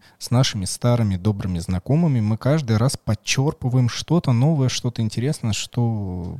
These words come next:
позволяет нашему подкасту быть на плаву уже действительно достаточное количество лет. Итак, у нас игры действительно были разные, с абсолютно а, противоположными компаниями, открытыми, закрытыми и так далее. Но я бы хотел, наверное, начать всё-таки с игры,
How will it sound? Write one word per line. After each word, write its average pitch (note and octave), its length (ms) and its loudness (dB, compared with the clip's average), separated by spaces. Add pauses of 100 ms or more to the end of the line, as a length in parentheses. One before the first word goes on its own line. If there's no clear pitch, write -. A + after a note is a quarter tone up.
позволяет A#2+ 600 2
нашему A2 380 -2
подкасту G#2+ 540 -4
быть G2 280 -6
на F2 80 -4
плаву F#2+ 380 -4
уже G#2+ 200 -2
действительно F2+ 580 -8
достаточное - 680 -8
количество - 540 -8
лет. E2+ 240 -6 (560)
Итак, E3 420 2
у A#2+ 100 2
нас B2+ 240 4
игры C3 440 4
действительно G#2+ 480 0
были G2+ 200 0
разные, B2 880 4
с - 280 -4 (400)
абсолютно A#2+ 760 0 (420)
а, F#2 160 0
противоположными A2+ 800 2
компаниями, C3 880 6
открытыми, A2+ 880 0
закрытыми A2+ 760 0
и G#2+ 40 -4
так G#2 260 -4
далее. C3+ 320 4
Но B2 280 2
я B2+ 160 2
бы A#2+ 100 -2
хотел, - 260 -4
наверное, G2+ 420 0
начать F2 360 -4
всё-таки - 440 -6
с - 140 -4
игры, G#2+ 360 -6